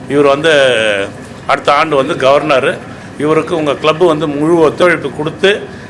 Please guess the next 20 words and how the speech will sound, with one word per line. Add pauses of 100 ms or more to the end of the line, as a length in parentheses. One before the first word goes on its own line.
(140)
நீங்கள்லாம்
வந்து (280)
ஏதாவது
ஒரு
போஸ்ட்
எடுத்து
ந-,
நல்லபடியா
பண்ணணும். (460)
அதே
மாதிரி, (920)
அஹ்,
வர
ஆண்டு
கால
எலெக்ஷன்
வி
டி
ஜி
டூக்கு,